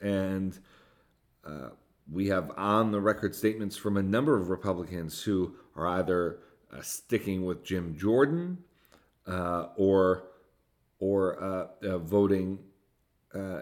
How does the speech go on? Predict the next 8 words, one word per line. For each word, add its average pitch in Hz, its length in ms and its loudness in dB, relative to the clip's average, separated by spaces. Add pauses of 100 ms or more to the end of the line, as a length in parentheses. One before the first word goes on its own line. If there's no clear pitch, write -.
in, 101 560 0
in 104 220 2
a 101 60 4
different 120 380 2
way. 80 300 -2 (240)
Um, 95 520 4 (760)
and 92 160 -2
so 95 420 0